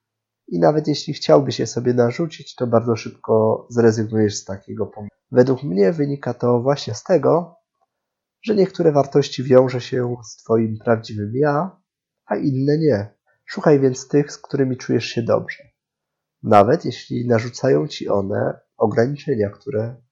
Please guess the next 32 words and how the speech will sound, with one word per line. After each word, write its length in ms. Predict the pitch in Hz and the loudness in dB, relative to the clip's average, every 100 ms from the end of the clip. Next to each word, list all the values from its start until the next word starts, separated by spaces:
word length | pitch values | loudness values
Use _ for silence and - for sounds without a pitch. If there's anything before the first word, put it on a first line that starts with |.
| _ | _
nie 160 | 175 180 | -4 -2
wszyscy 360 | - 117 - 110 | -2 -12 -8 -2
będą 280 | 104 107 | 0 0
rozumieć. 540 | 117 117 131 - - _ _ - | 0 0 -2 -10 -20 _ _ -2
Żeby 220 | 117 110 | 0 2
zobaczyć, 520 | 107 117 175 - 123 | 2 4 2 0 -2
jakimi 340 | 117 - 123 | -2 -2 -4
wartościami 580 | 117 113 - - 123 120 | 0 -2 -4 -10 -6 -6
żyjesz, 640 | 120 165 120 170 - _ _ _ _ _ _ _ _ | -2 0 0 -2 -8 _ _ _ _ _ _ _ _
zachęcam 520 | 233 202 220 190 165 | -4 -2 -2 -2 -2
cię 140 | 160 | -2
do 140 | 147 139 | 0 0
prostego, 640 | - 156 139 - 135 143 | 0 -4 -2 0 2 2
chociaż 460 | 127 120 120 117 131 | -2 -4 -4 -4 -2
dość 360 | 120 117 - | -4 -4 -10
żmudnego 520 | 123 127 127 120 117 | -8 -8 2 4 4
ćwiczenia. 580 | 113 - - - 87 - - _ _ _ _ _ _ _ _ _ _ _ - | 0 -4 -20 -16 -16 -18 -20 _ _ _ _ _ _ _ _ _ _ _ -6
Codziennie 440 | 156 180 180 160 | 0 0 0 -2
przed 220 | - 127 | -2 -6
pójściem 380 | - 131 - 123 | -6 -8 -6 -6
spać 420 | - 113 113 - - | -6 -6 -6 -10 -8
usiądź 680 | 190 151 147 170 226 - _ _ _ _ _ _ _ - | -6 -4 0 -2 -2 -12 _ _ _ _ _ _ _ -4
i 60 | 190 | 0
zapisz 320 | 214 196 - | 0 0 -2
na 100 | 147 | -2
kartce 640 | - 135 139 - - 135 | 0 0 0 -10 -8 0
najważniejsze 680 | 131 120 113 110 123 117 - | 4 4 4 0 -2 -4 -6
decyzje, 580 | 117 107 - 113 110 110 | -6 -8 -6 -8 -4 -4
które 280 | - 117 101 | -6 -8 -8
podjąłeś 500 | 104 107 101 101 104 | -4 0 2 2 -2
danego 400 | 104 202 98 104 | -6 -4 -4 -6
dnia. 280 | - 98 | -8 -14